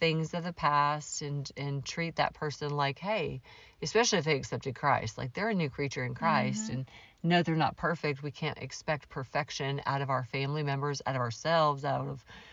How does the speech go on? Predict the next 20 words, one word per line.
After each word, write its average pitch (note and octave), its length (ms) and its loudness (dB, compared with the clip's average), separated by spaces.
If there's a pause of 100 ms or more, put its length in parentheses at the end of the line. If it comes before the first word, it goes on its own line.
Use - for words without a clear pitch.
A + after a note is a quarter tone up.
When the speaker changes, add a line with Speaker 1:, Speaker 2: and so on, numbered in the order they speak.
(300)
Speaker 1:
whatever, F3 300 4
but D3 160 4
when D3 200 2
we C#3+ 160 2
trip D#3+ 320 -2
up, F3+ 320 4 (140)
we D3 160 -6
say D3 240 0
something E3 300 -2
wrong, E3+ 380 6
we F3 100 -2
just F3+ 180 -6
say, F#3+ 220 -4
"Hey," F3+ 500 -2
we E3+ 120 -4
have G3+ 100 -2
to F#3+ 80 -8
be D#3+ 80 -4
quick - 300 -8
to C#3 260 -4